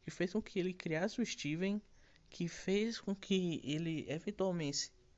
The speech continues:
saísse de casa fugido, com o pai dizendo que, e pelo amor de Deus, cara, esse pai, pelo amor de Deus, depois de tudo que aconteceu, depois do cara tá com o quê, uns quinze, dezessete anos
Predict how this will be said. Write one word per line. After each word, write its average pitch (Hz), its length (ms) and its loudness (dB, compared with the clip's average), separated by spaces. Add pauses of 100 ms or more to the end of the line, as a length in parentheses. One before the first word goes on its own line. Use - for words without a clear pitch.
(100)
saísse 160 560 0
de 220 80 -2
casa 156 340 -2
fugido, 165 680 0 (680)
com 165 160 -2
o 151 40 -2
pai - 240 0
dizendo 160 340 0
que, - 140 -12 (160)
e 175 100 2
pelo 160 280 -2
amor 208 160 4
de 208 40 0
Deus, 123 140 -2
cara, - 240 -10
esse - 200 -6 (120)
pai, 135 360 0 (920)
pelo 131 220 0
amor 143 240 2
de 196 80 2
Deus, 214 140 2
depois 143 260 0
de 139 80 -14
tudo 147 200 -2
que - 120 -4
aconteceu, 214 560 0
depois 143 260 -2
do 156 80 -4
cara 147 300 -8
tá - 160 -6
com 147 260 -2
o 151 60 -4
quê, - 180 -2
uns 127 240 -2
quinze, 202 260 -2
dezessete 156 420 -2
anos 185 300 -2